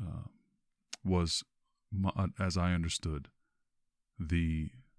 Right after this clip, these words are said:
gay cousin of Donald Duck. So, you see, in this world, Donald Duck was a real,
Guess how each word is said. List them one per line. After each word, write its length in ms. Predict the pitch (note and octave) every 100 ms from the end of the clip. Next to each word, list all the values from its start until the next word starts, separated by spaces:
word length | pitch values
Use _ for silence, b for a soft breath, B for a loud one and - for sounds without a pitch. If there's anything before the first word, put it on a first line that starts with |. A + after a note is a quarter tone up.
| - _ _ _ G#2
gay 300 | F#2 F#2+ G2
cousin 560 | - G#2 G2+ E2+ C#2+ C#2+ -
of 360 | E2+ D#2 D2
Donald 440 | D#2 D2+ D2+ C#2 -
Duck. 380 | F#2+ - - - _ _ _ _ _ _ _ _ _ _ _ _ _
So, 360 | - F#2+ D#2+
you 120 | F2 F2
see, 240 | - F2
in 140 | F2+ F2+
this 200 | A#2+ -
world, 500 | F#2 G2+ D#2 C#2 - _ _ _ -
Donald 380 | G2 B2 A2 D#2
Duck 300 | G2+ F#2 -
was 160 | D#2+
a 60 | D#2+
real, 580 | D2+ E2 E2+ E2 D#2